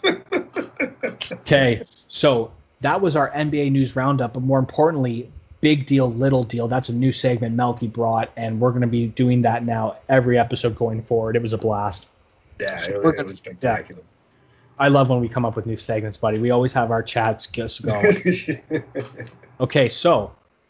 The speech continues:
Speaker 2: now for what I've been excited to talk to you about, it's jersey talk. Jerseys are so important to you and I, man. Obviously, old school fans do not care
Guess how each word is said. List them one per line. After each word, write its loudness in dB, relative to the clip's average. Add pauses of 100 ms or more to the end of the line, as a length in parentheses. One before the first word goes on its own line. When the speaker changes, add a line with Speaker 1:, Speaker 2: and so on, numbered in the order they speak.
(200)
Speaker 2:
now -2 (720)
for -6
what -2
I've 0
been -2
excited -6
to -10
talk -6
to -8
you -6
about, -4
it's -4 (320)
jersey 2
talk. -4 (760)
Jerseys 2
are -6
so 2
important 0
to -4
you -2
and -2
I, 0
man. -4 (360)
Obviously, 2
old -2
school -2
fans -4 (120)
do -2
not -4
care 0